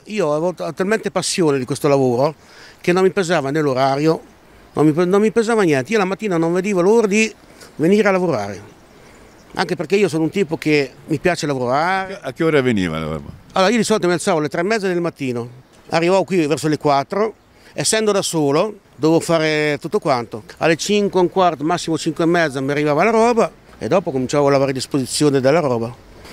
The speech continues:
Speaker 1: Io voglio salutare tutta la mia clientela affezionata, mi dispiace per quello che è successo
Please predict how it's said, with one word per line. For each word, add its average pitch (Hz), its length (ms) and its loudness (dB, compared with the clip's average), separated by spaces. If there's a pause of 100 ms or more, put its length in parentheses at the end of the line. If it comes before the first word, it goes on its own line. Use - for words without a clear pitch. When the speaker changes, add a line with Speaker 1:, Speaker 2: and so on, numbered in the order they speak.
(140)
Speaker 1:
Io 190 180 6
voglio 156 140 6
salutare 147 360 0
tutta 220 240 0
la 165 80 4
mia 156 180 4
clientela 147 460 2
affezionata, 143 720 2 (560)
mi 214 160 4
dispiace 175 500 2
per 139 140 -4
quello 156 220 2
che 139 80 -2
è - 20 0
successo 135 720 2